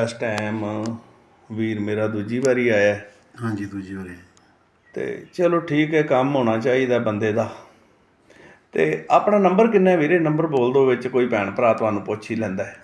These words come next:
Speaker 2: ਨੱਬੇ ਚਾਰ ਪੰਦਰਾਂ, ਉਣੰਜਾ ਅੱਠ ਪੰਦਰਾਂ।
Speaker 1: ਕੋਈ ਵੀ ਭੈਣ ਭਰਾ ਵੇਖੋ, ਅੱਗੇ ਦੀ ਅੱਗੇ ਸੁਨੇਹਾ ਤਾਂ ਲੱਗਦਾ ਹੈ, ਜੇਕਰ ਕੋਈ ਭੈਣ ਭਰਾ ਆਪਣਾ ਦੁੱਖ ਦੱਸੇਗਾ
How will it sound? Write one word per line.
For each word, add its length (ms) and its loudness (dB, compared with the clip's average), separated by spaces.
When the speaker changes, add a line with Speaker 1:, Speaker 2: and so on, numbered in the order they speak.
Speaker 2:
ਨੱਬੇ 420 -2
ਚਾਰ 200 0
ਪੰਦਰਾਂ, 500 -6
ਉਣੰਜਾ 360 2
ਅੱਠ 140 -2
ਪੰਦਰਾਂ। 380 -6
Speaker 1:
ਕੋਈ 340 6
ਵੀ 120 4
ਭੈਣ 400 -2
ਭਰਾ 720 2
ਵੇਖੋ, 480 2
ਅੱਗੇ 300 2
ਦੀ 140 4
ਅੱਗੇ 260 2
ਸੁਨੇਹਾ 400 4
ਤਾਂ 300 2
ਲੱਗਦਾ 400 2
ਹੈ, 140 6
ਜੇਕਰ 480 0
ਕੋਈ 320 0
ਭੈਣ 340 -4
ਭਰਾ 640 0
ਆਪਣਾ 420 0
ਦੁੱਖ 320 -2
ਦੱਸੇਗਾ 720 0